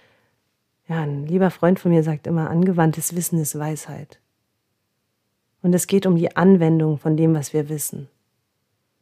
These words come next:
Wir können unglaublich schnell in Google herausfinden, was auch immer. Jedes Wissen ist ganz schnell da.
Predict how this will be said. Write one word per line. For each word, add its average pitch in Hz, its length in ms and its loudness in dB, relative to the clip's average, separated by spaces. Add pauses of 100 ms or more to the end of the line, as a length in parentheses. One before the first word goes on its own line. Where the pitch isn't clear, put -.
(220)
Wir - 100 -20
können 185 220 4
unglaublich 180 640 4
schnell 165 460 4
in 156 320 -2
Google 165 600 0 (360)
herausfinden, 165 1080 0
was 156 200 -2
auch 143 160 -4
immer. 151 360 -2 (200)
Jedes 190 580 -4
Wissen 170 480 0
ist - 260 -10
ganz 180 280 0
schnell 160 240 -2
da. 151 320 -10